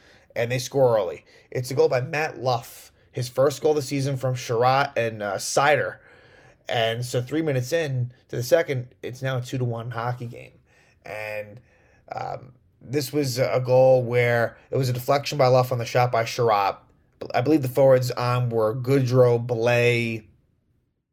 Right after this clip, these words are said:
and Carpenter.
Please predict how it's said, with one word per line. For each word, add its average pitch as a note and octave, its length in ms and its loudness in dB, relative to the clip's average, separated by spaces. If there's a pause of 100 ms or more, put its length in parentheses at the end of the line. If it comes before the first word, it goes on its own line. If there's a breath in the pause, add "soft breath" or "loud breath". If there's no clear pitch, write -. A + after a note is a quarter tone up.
(840)
and A2 840 -6 (1120)
Carpenter. B2 760 -4